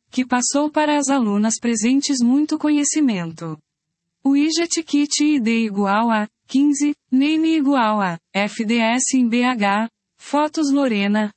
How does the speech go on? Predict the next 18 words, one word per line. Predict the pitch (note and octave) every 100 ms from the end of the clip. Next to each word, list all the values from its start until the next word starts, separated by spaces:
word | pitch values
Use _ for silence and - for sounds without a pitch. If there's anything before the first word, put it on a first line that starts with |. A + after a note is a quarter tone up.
| _
Rio | - C#4 D4
Grande | C4 C#4+ C#4+ C#4
do | C#4+
Sul. | - G3+ F#3 E3+ E3 _ _
Em | F#3+
Porto | G3+ A3+ B3+ C#4
Alegre | C#4 B3+ G#3+ A3+ A3+ A#3+
as | A3+
alunas | A#3 A3+ C#4 D4+ C4+
da | D4
pós-graduação | A#3 G#3 F#3+ F#3+ F3+ G3+ A3 - A3+ A#3+
também | B3+ B3 A#3+ C#4+ D#4
tiveram | D#4+ B3+ A#3+ A3+ A3+
um | A#3
final | A#3 A#3+ G3+ F#3+
de | F3+ F#3+
semana | - G3+ G#3+ C4+ C#4+
movimentado, | C4+ C4 C#4 C#4+ C#4 G3+ G3+ G#3 A3+